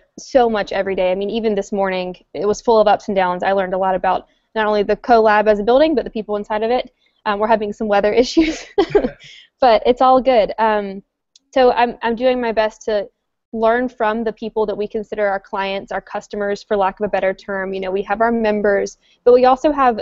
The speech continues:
a lot of people in the community who are utilizing our space for different reasons. So even people who don't pay us for something are still our customers because they're helping us build the culture and build that community that we're talking about today. Um, so,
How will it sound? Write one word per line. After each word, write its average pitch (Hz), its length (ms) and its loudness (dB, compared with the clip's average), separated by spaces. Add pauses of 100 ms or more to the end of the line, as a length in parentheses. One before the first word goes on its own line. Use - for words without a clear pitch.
a 214 60 2
lot 214 220 2
of 214 200 0
people 226 260 -2
in 202 60 -2
the 196 100 -4
community 226 400 -2
who 208 100 -2
are 202 100 2
utilizing 202 540 0
our 190 80 -8
space 196 280 -6
for 196 120 -8
different 190 300 -10
reasons. 196 420 -8 (320)
So 254 120 4
even 233 220 4
people 220 260 4
who 220 120 4
don't 208 280 0 (120)
pay 233 300 4
us 196 240 0
for 208 160 -2
something 185 600 -4 (280)
are 226 120 2
still 226 220 0
our 196 120 2
customers 190 520 -6
because 208 300 -6
they're 208 120 2
helping 208 340 -2
us 196 180 -6
build 202 160 4
the 196 80 -4
culture 226 460 -2
and 190 180 -4
build 196 220 2
that 180 180 -2
community 196 460 -6
that 180 200 -2
we're 190 80 -6
talking 185 380 -6
about 180 240 -8
today. 190 500 -8 (440)
Um, 208 500 2 (100)
so, 226 440 6